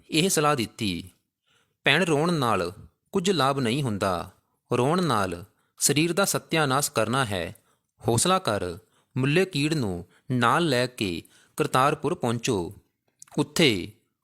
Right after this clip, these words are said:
ਗੁਰੂ ਨਾਨਕ ਦੇਵ ਜੀ ਦੇ ਚਰਨਾਂ ਉੱਤੇ ਮੱਥਾ ਟੇਕੋ। ਗੁਰੂ ਜੀ ਬਰਕਤਾਂ ਵਾਲੇ ਹਨ। ਉਹਨਾਂ ਦੇ ਦਰਸ਼ਨ ਕਰਕੇ ਪਾਪੀ ਤੇ ਮਨਮਤੀਏ ਬਖਸ਼ੇ ਜਾਂਦੇ ਹਨ।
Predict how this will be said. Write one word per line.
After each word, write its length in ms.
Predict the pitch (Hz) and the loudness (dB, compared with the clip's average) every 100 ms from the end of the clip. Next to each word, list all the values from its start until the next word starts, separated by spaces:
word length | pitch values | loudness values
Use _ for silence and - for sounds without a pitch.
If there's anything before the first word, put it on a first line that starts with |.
| - | -6
ਗੁਰੂ 160 | 120 165 | -2 0
ਨਾਨਕ 280 | 143 175 165 | 2 0 -2
ਦੇਵ 180 | 143 | -4
ਜੀ 180 | 131 151 | -2 -2
ਦੇ 300 | 123 95 85 - _ - | 0 -2 -4 -10 _ 0
ਚਰਨਾਂ 300 | 151 151 165 | 0 2 0
ਉੱਤੇ 260 | 139 196 | 0 -2
ਮੱਥਾ 320 | 175 123 - 147 | -2 -2 -2 -2
ਟੇਕੋ। 640 | 110 - 107 90 82 - _ _ _ _ 110 | -2 -2 -2 -2 -4 -14 _ _ _ _ -2
ਗੁਰੂ 220 | 143 180 | 0 2
ਜੀ 120 | 202 | 0
ਬਰਕਤਾਂ 460 | 139 127 - 175 135 | 0 0 0 0 2
ਵਾਲੇ 280 | 123 143 | 2 2
ਹਨ। 320 | 110 98 85 87 _ _ _ _ - | 0 -4 -6 -10 _ _ _ _ -2
ਉਹਨਾਂ 200 | 180 214 | 2 2
ਦੇ 120 | 220 | 2
ਦਰਸ਼ਨ 340 | 151 135 180 170 | 0 0 -2 0
ਕਰਕੇ 640 | 131 120 - 120 95 87 - _ - | 0 0 0 -2 0 -4 -12 _ 0
ਪਾਪੀ 540 | 143 139 - 143 90 - _ _ - | 0 0 -2 -2 -2 -8 _ _ 0
ਤੇ 100 | 208 | 2
ਮਨਮਤੀਏ 800 | 165 185 139 - 143 127 87 - _ _ _ 110 | 2 0 -2 -2 0 0 -2 -8 _ _ _ -2
ਬਖਸ਼ੇ 320 | 135 - 190 | 2 4 4
ਜਾਂਦੇ 340 | 139 120 147 | 2 0 0
ਹਨ। 320 | 113 101 85 | 0 -4 -6